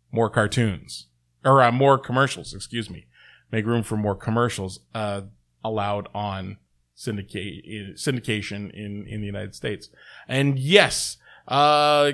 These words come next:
Canada was absolutely C B C. We got it from Britain for, for the C B C. Anyways, yeah, blah, blah,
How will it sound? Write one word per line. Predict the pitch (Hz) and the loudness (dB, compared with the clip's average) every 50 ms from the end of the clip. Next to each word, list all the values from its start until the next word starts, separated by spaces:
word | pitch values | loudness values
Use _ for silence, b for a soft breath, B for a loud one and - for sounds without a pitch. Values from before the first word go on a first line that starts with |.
| 135 - | -2 -4
Canada | - - 180 170 170 170 | -2 0 2 2 4 2
was | 160 143 | 2 2
absolutely | 151 143 151 139 - 147 143 143 143 135 127 127 117 | 2 2 2 2 2 2 2 2 2 0 -2 -4 -4
C | 107 - - 117 110 | -4 -4 -4 -4 -6
B | 104 110 104 | -4 -6 -6
C. | - - 110 104 | -8 -8 -8 -8
We | 101 107 117 | -8 -8 -6
got | 120 127 123 117 | -2 -2 0 0
it | 107 - - | -2 -4 -8
from | - - 107 101 107 98 95 | -10 -12 -10 -10 -10 -12 -12
Britain | - 101 95 - - 95 98 98 - _ _ _ | -10 -10 -12 -10 -12 -16 -16 -16 -18 _ _ _
for, | - 80 69 60 80 92 101 - - _ _ - - - | -18 -16 -16 -14 -16 -18 -18 -20 -20 _ _ -20 -20 -20
for | - 92 | -20 -20
the | 92 95 | -18 -16
C | - - 92 85 | -16 -16 -16 -16
B | - | -18
C. | - - - - - | -18 -20 -20 -14 -10
Anyways, | 127 113 95 - - - - - _ - | -10 -8 -8 -10 -14 -20 -20 -20 _ -16
yeah, | - - - - _ _ _ _ | -16 -16 -16 -18 _ _ _ _
blah, | - 85 82 - | -18 -16 -16 -16
blah, | - - - - | -18 -18 -20 -20